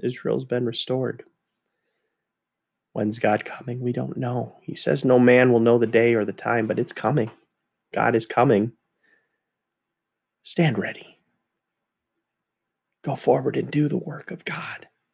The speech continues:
in every day of your life. Do it at home, do it at work, do it at the grocery store.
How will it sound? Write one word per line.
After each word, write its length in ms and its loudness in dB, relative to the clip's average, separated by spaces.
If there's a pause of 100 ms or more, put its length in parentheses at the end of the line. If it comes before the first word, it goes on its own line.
(880)
in 180 -4
every 260 2
day 220 4
of 140 0
your 100 2
life. 460 -8 (1600)
Do 120 8
it 60 8
at 120 2
home, 320 6
do 140 2
it 60 -4
at 140 -14
work, 360 0
do 120 -2
it 60 -2
at 60 -4
the 60 -16
grocery 400 -4
store. 320 -10